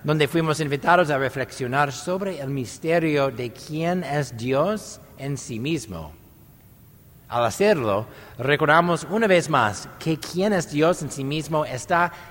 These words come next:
inseparablemente unido a nosotros, sus criaturas, en quienes Él se deleita. Y esa buena noticia nos dio alegría y nos volvimos a comprometer a celebrar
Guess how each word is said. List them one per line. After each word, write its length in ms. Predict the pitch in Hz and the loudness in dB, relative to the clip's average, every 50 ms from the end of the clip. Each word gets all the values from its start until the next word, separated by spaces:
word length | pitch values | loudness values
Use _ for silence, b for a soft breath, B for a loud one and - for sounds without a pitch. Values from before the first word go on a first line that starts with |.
| B | B
inseparablemente 1400 | - 190 214 202 165 - 202 185 - 151 143 139 139 131 131 127 135 156 180 185 180 170 160 180 170 165 - 135 | -6 -4 -4 -2 0 0 0 0 2 4 4 4 4 4 4 4 4 4 4 4 0 2 2 2 2 2 2 -2
unido 420 | 135 139 147 147 160 170 170 165 | -4 -2 -2 0 0 0 0 0
a 120 | - 139 151 | 0 0 -2
nosotros, 680 | 156 147 - 220 240 196 - 110 98 85 82 - - | -2 0 2 2 2 2 2 -4 -6 -6 -8 -12 -16
sus 300 | - - - 143 - - | -12 -8 -6 -6 -8 -8
criaturas, 840 | - - 143 156 151 135 123 - 185 185 147 110 85 85 - - - B B B B B B B B B | -12 -6 0 2 2 2 2 2 0 0 0 0 -2 -6 -10 -14 -18 B B B B B B B B B
en 200 | - 110 117 110 | -10 -10 -8 -8
quienes 460 | - - 139 156 160 170 165 151 - - | -8 -6 -4 -2 -2 -2 -2 -4 -6 -6
Él 360 | 135 135 151 170 196 208 202 - - - - - - | -4 -2 -2 -2 -2 -4 -6 -10 -14 -20 -20 -20 -20
se 280 | - - - 127 123 123 | -18 -12 -8 -8 -8 -6
deleita. 800 | 110 120 107 104 101 101 110 123 135 131 - - 80 71 73 - - - - - - - - - - - - - - - - - - - - - - - - - - - - - - - - - - - - - - 95 | -6 -6 -6 -6 -6 -6 -6 -6 -8 -10 -12 -14 -14 -14 -14 -18 -20 -20 -20 -20 -20 -20 -20 -20 -20 -20 -20 -20 -20 -20 -20 -20 -20 -20 -20 -20 -20 -20 -20 -20 -20 -20 -20 -20 -20 -20 -20 -20 -20 -20 -20 -20 -14 -10
Y 60 | 117 | -8
esa 160 | 120 - 139 | -4 -2 0
buena 240 | 117 127 143 147 143 | 2 4 4 4 4
noticia 460 | 135 123 117 - 170 156 - 135 117 | 2 0 0 0 -2 -2 0 -2 -2
nos 180 | 113 120 113 110 | -2 -4 -4 -2
dio 180 | 131 139 135 | 0 2 4
alegría 540 | 131 131 131 127 120 104 123 165 190 151 110 | 4 4 4 2 0 0 2 4 4 4 4
y 80 | 107 117 | 2 0
nos 180 | 131 131 110 | 0 -2 -2
volvimos 480 | 117 127 127 120 127 156 175 175 165 143 | -2 -2 -2 0 0 0 0 0 0 0
a 140 | 147 123 - | -2 -4 -2
comprometer 840 | - 147 139 120 123 127 123 120 120 107 - 170 175 180 180 175 - | -4 -6 -6 -4 -6 -6 -4 -4 -6 -4 0 2 4 4 4 4 2
a 100 | - 131 | -2 -4
celebrar 680 | 120 - - 147 131 127 117 127 139 160 180 165 147 | -4 -2 -4 -2 -2 -2 0 4 6 6 6 6 4